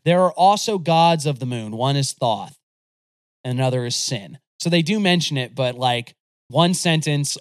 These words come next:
on a two-page spread about moon goddesses, and then they're moving on. <laughs>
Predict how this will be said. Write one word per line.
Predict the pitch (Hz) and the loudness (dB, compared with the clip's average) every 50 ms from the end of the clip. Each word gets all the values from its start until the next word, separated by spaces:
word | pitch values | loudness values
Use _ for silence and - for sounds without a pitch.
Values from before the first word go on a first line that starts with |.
| - | -6
on | 131 131 131 127 127 123 120 | -4 -2 -2 -2 -2 -4 -4
a | 113 120 120 117 | -6 -6 -6 -6
two-page | 113 - - 156 135 143 139 135 127 - | -6 -6 -6 -4 -2 -2 -2 -2 -4 -4
spread | - - 135 127 123 | -6 -4 -2 -2 -2
about | 117 117 110 107 | -2 -2 -4 -4
moon | 117 127 127 127 | -4 -4 -2 -2
goddesses, | 120 127 120 120 117 113 - 131 120 110 110 | 0 0 0 -2 -2 -4 -6 -6 -6 -6 -4
and | 120 143 165 | -2 0 2
then | 196 220 | 2 2
they're | 233 226 | 2 0
moving | 226 240 240 202 214 220 | 2 0 0 2 2 4
on. | 240 262 208 139 156 156 | 4 4 4 2 0 -2
<laughs> | 139 | -4